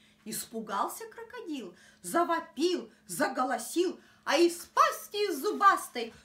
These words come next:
солнце вывалилось, в небо выкатилось. Побежало по кустам,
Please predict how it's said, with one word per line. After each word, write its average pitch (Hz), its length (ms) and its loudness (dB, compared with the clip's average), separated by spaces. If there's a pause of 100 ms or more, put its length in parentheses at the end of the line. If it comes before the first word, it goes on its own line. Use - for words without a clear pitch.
(120)
солнце 453 800 4
вывалилось, 320 720 0 (140)
в 180 180 -10
небо 392 520 0
выкатилось. 285 800 -2 (440)
Побежало 247 640 -4
по 247 180 -10
кустам, 233 840 -16